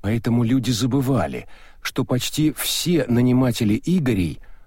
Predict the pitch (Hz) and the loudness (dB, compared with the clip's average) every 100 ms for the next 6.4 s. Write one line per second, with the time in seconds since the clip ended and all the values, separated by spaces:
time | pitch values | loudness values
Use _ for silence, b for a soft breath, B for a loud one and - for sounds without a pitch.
0 | - 98 127 127 135 131 131 - 117 135 | -8 -2 2 2 0 0 -2 -2 -2 0
1 | 127 120 123 117 147 - 120 95 b b | 2 2 2 2 2 0 -2 -2 b b
2 | - - 113 117 - 123 120 117 110 113 | -8 0 0 0 0 0 2 4 4 4
3 | 90 - - - - - - - - 117 | 0 -4 -14 -20 -18 -18 -16 -16 -6 -4
4 | - 131 - 135 143 143 123 139 135 - | 0 0 0 0 0 0 -2 -2 -2 -2
5 | 143 143 120 - 113 117 131 135 - 180 | 0 2 0 -4 -2 0 2 2 2 2
6 | 190 101 82 - | 2 2 -2 -8